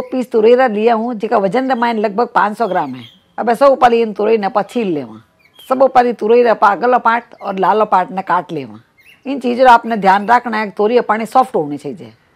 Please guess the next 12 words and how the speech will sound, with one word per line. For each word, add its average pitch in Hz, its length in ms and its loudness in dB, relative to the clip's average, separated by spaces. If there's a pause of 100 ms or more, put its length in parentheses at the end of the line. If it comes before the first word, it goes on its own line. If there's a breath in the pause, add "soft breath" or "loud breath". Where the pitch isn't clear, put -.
(140)
ऊपर 240 260 2
नाखून 240 320 2
वगैरह 240 220 0
डालना 208 280 2
तो 247 120 -2
आराम 208 220 2
हो 208 120 -8
नाखून 214 320 -4
माई 220 160 -4
न 175 120 -8
जाना 147 300 -8
चाहिए। 120 380 -16